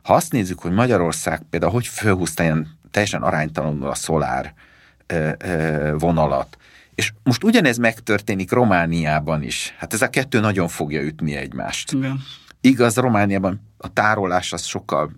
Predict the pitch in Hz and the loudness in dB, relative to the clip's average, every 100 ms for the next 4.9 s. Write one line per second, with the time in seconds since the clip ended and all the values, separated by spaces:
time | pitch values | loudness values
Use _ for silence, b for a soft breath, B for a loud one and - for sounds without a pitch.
0 | - 58 60 80 76 90 76 - 78 73 | -18 -14 -8 -6 0 0 2 0 0 0
1 | 71 - 82 76 78 78 76 76 73 92 | -2 0 0 2 0 0 -2 -2 -2 0
2 | 95 - 85 85 80 65 - 71 78 67 | -2 -4 -4 0 0 0 -2 0 0 0
3 | 65 - 98 - 117 113 113 110 B B | -4 -2 -4 0 0 2 2 -2 B B
4 | 123 135 - 95 107 113 117 117 117 | -2 -2 -2 -4 -2 0 0 0 -2